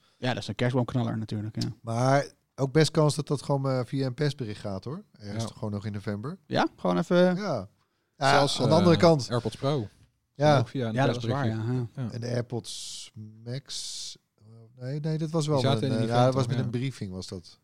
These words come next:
Speaker 2: Ja,
Speaker 3: Hmm.
Speaker 2: niet echt een, eh, anyway. Ehm, ja, en ook weer zoiets, eh, want dat, daar, daar kan ik soms een beetje dingen aan aflezen.
Speaker 1: Ja.
Speaker 2: Hè, want wij hebben, wij krijgen even van die apparaten te leen.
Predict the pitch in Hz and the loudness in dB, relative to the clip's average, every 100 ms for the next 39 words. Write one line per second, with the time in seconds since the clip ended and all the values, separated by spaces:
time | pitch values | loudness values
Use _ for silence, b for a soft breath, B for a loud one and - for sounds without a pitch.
0 | _ 107 104 101 123 123 - 110 107 110 | _ -8 -6 -4 -6 -8 -10 -12 -16 -20
1 | 110 107 104 _ _ 123 101 82 80 B | -20 -20 -20 _ _ -8 -8 -8 -14 B
2 | B B B B B - 127 127 127 123 | B B B B B -6 0 4 4 2
3 | - _ _ _ _ - 127 135 160 160 | -8 _ _ _ _ -4 -2 0 0 0
4 | 190 214 190 170 170 190 - 160 147 147 | 0 2 2 2 2 2 0 -6 -6 -4
5 | 147 131 143 - _ 131 131 131 - 151 | -4 -2 -4 -4 _ -8 -4 -2 0 -2
6 | - 143 143 139 139 131 135 123 131 135 | -2 -6 -2 -2 -2 -4 -2 -2 -4 -2
7 | 107 95 120 196 _ _ - 127 123 151 | -2 -2 -4 -10 _ _ -6 0 0 0
8 | 120 110 107 107 104 101 104 117 104 107 | 2 2 4 2 -2 -2 -2 -2 -2 -4
9 | 104 101 107 101 110 104 101 95 104 98 | -6 -8 -8 -8 -8 -6 -6 -6 -6 -8
10 | 95 117 143 185 196 | -8 -4 -2 -4 -8